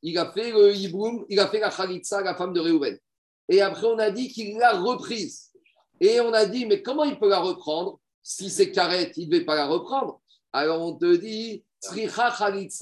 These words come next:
quand Shimon reprend la chalitza, lui, on a dit, ils sont graves, il va la reprendre. Mais quand après Shimon va mourir, on a dit, les frères, ils doivent donner la chalitza. Mais pour les frères, si on dit qu'on est comme Resh Lakish, elle est carrette.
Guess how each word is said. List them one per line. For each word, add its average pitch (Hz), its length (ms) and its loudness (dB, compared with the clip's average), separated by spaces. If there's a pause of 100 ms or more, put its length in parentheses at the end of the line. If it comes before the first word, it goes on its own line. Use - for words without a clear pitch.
(1200)
quand 254 280 2
Shimon 190 580 -2
reprend 165 500 -4
la 143 180 0
chalitza, 143 640 -4
lui, 220 600 -2 (120)
on 170 120 -2
a 170 120 4
dit, 220 400 -4
ils 196 140 -4
sont 165 280 0
graves, 190 320 6 (180)
il 175 180 -4
va 180 100 0
la 165 120 0
reprendre. 139 460 -2 (500)
Mais 170 180 0
quand 240 120 -2
après 220 300 -2
Shimon 190 600 -2
va 160 120 -2
mourir, 151 380 0 (180)
on 156 140 -4
a 170 100 0
dit, 170 240 0
les 156 60 4
frères, 208 420 -6 (320)
ils 156 140 -6
doivent 165 160 0
donner 165 220 -2
la 156 120 -2
chalitza. 135 540 -6
Mais 190 120 4
pour 202 180 2
les 196 80 8
frères, 175 340 -2 (220)
si 220 160 -2
on 208 80 4
dit 214 120 -2
qu'on 202 140 4
est 196 80 4
comme 175 140 -4
Resh 170 160 -4
Lakish, 160 420 -8
elle 156 100 2
est 143 80 0
carrette. 220 380 -2